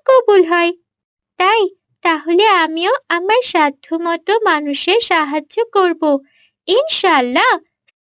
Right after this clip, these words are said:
স্কুল থেকে বেরিয়ে আয়েশা দেখে আব্দুল্লাহ স্কুলের বাইরে দাঁড়িয়ে আছে।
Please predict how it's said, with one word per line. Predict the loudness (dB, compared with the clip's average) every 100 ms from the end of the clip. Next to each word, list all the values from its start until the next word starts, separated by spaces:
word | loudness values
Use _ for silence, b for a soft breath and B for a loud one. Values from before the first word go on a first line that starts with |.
| _ _
স্কুল | -6 2 2 2
থেকে | 0 2 2
বেরিয়ে | 2 2 4 2 0
আয়েশা | -2 -2 -4 -2 -2
দেখে | -4 -2 -2 -2 b b -2
আব্দুল্লাহ | -2 0 0 2 4 0
স্কুলের | -4 -4 0 2 0
বাইরে | 0 2 0
দাঁড়িয়ে | 2 2 4 2
আছে। | 0 -2 -4